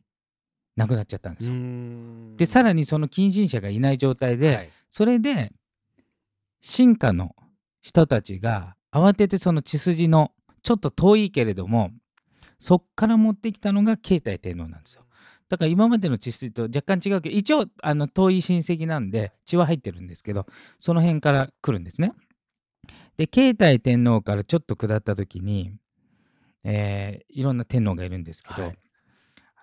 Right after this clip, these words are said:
Speaker 1: 陽明天皇っていうのがいるんですよ。三十一代、陽明天皇。で、これぐらいになると、天皇よりも、慶太天皇っていうのは、ちなみに言うと、その、探し出されて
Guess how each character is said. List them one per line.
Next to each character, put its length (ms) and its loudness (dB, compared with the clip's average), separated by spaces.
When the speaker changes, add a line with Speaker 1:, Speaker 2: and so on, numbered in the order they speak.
Speaker 1:
陽 280 0
明 180 2
天 240 -6
皇 80 -12
っ 40 -16
て 140 -20
い 40 -16
う 20 -18
の 80 -20
が 60 -20
い 20 -18
る 60 -20
ん 20 -20
で 40 -20
す 60 -20
よ。 200 -20
三 280 -10
十 140 -14
一 240 -18
代、 160 -20
陽 140 -6
明 160 -10
天 200 -18
皇。 120 -20
で、 100 -2
こ 200 0
れ 160 4
ぐ 100 0
ら 100 2
い 60 0
に 100 2
な 140 0
る 100 -6
と、 320 0
天 300 4
皇 160 4
よ 140 0
り 120 -4
も、 200 -8
慶 160 4
太 240 0
天 200 2
皇 60 4
っ 60 0
て 100 -6
い 20 -2
う 40 -4
の 60 -2
は、 120 -10
ち 160 -6
な 100 -2
み 100 0
に 140 2
言 120 0
う 20 -4
と、 280 -4
そ 160 -14
の、 220 -12
探 400 0
し 160 -2
出 140 2
さ 120 0
れ 140 0
て 120 -12